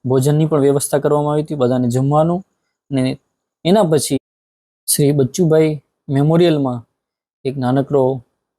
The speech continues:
પ્રોગ્રામ રાખવામાં આવ્યો, જેમાં બહારથી આવેલ સર્વ મહેમાનોનો સન્માન,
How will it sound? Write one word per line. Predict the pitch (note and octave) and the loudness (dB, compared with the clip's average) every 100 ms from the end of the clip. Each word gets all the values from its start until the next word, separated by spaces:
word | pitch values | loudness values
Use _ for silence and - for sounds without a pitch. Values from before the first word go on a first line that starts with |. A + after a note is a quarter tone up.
| _ | _
પ્રોગ્રામ | C3 C3 D3 D3+ | 0 2 2 0
રાખવામાં | C#3+ - D3 C#3+ | -2 -2 0 2
આવ્યો, | D3+ D3+ D3+ _ _ _ C3+ | 2 0 -6 _ _ _ -2
જેમાં | C3+ C3+ C3 A#2+ - _ _ _ _ _ _ | 0 0 -2 -4 -12 _ _ _ _ _ _
બહારથી | D3+ C#3 D3+ E3+ | -2 0 0 0
આવેલ | C3+ C3 | 2 2
સર્વ | B2 - E3 D#3+ | 0 -2 0 0
મહેમાનોનો | C3 C3+ C#3+ C#3+ C3+ B2+ | 0 0 0 0 -2 -4
સન્માન, | - C3 C#3 D#3 | -4 -2 0 0